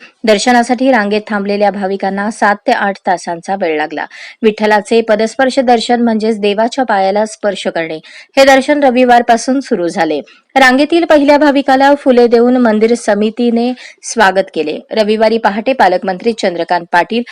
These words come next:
मंदिर समितीचे सह अध्यक्ष गहिनीनाथ महाराज औसेकर, आमदार समाधान अवताडे, माजी आमदार प्रशांत परिचारक आणि दर्शन रांगेतील पहिले वारकरी बालाजी मुंडे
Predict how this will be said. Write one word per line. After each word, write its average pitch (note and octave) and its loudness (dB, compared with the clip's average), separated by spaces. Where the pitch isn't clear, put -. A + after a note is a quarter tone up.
मंदिर C4+ 2
समितीचे C#4+ -2
सह C4+ 0
अध्यक्ष A#3+ 0
गहिनीनाथ B3+ -2
महाराज F#3+ -2
औसेकर, G3 -2
आमदार F#3 -2
समाधान F#3+ -4
अवताडे, G3 -2
माजी C4+ 4
आमदार C#4 4
प्रशांत C4 0
परिचारक B3 -2
आणि G#3+ -2
दर्शन G#3+ -2
रांगेतील G#3 -4
पहिले A3 -4
वारकरी G#3+ -4
बालाजी F#3 -6
मुंडे G3 -4